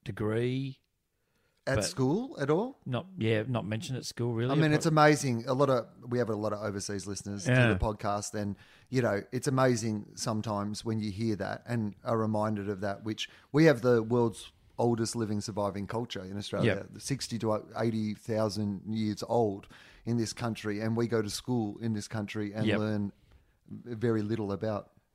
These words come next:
Speaker 1: Absolutely. Well, when I was at primary school in the seventies, um, you might have done a project on Aborigines, and it was, it was exactly as you think. It would just be cutting out pictures of stereotypical,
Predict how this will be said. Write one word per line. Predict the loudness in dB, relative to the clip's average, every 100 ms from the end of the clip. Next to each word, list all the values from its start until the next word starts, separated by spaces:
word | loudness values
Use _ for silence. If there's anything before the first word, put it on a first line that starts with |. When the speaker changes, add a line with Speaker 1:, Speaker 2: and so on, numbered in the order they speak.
| 0
Speaker 1:
Absolutely. | 2 2 2 2 4 4
Well, | 4 2
when | 2
I | 4 4
was | 2
at | -2
primary | 0 0
school | -2 -4 -4 -4 -6 -6
in | -6 -4
the | -6 -6
seventies, | -6 -4 -4 -4 -6 -10 -14 -20 _ _ _ _ _ _ _ _ -6
um, | -4 -2 -4 -6 -8 -10 _ _ -2
you | 2
might | 2 6 6 6 2
have | -2
done | -2 -2
a | -4
project | -4 -2 0 0 -4 -8 -14 -20 _ _ _ _
on | -4 -4
Aborigines, | -4 -6 -4 -8 -6 -8 -8 -12 _ _ _ _ -6
and | -4
it | -2
was, | -4 -6 -6 -4
it | -4 -4
was | -4 -2
exactly | -4 -2 -2 -4
as | -8
you | -8
think. | -10 -10
It |
would | -10
just | -12
be | -12
cutting | -12 -10 -8 -10
out | -12 -16 _ _ _ -6
pictures | -6 -4 -6 -6
of | -8 -12 -18
stereotypical, | -8 -4 -4 -4 -8 -8 -6 -6